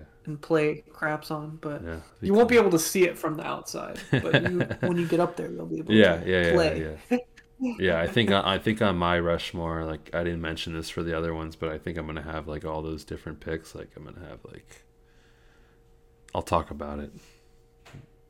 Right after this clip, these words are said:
Speaker 1: Yeah.
Speaker 2: Once I get to my,
Speaker 1: <laughs>
Speaker 2: my final, my final pick here, my fourth pick, my final pick. I'm gonna take another casino type game. I was hoping you didn't pick this.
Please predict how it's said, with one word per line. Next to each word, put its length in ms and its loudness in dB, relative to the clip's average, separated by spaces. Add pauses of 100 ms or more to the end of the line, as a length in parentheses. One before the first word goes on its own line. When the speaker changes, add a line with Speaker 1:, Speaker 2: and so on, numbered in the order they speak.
Speaker 1:
Yeah. 420 4
Speaker 2:
Once 180 -4
I 60 -6
get 240 -4
to 100 -2
my, 300 -4
Speaker 1:
<laughs> 80 -20
Speaker 2:
my 160 -8
final, 440 -8 (640)
my 160 4
final 460 12
pick 340 12
here, 300 6
my 180 6
fourth 640 8
pick, 500 6 (800)
my 160 -4
final 340 8
pick. 320 -2 (1300)
I'm 140 2
gonna 160 2
take 440 0
another 680 4
casino 680 0
type 380 -2
game. 400 -2
I 80 -2
was 160 -2
hoping 320 8
you 100 6
didn't 240 8
pick 300 6
this. 480 0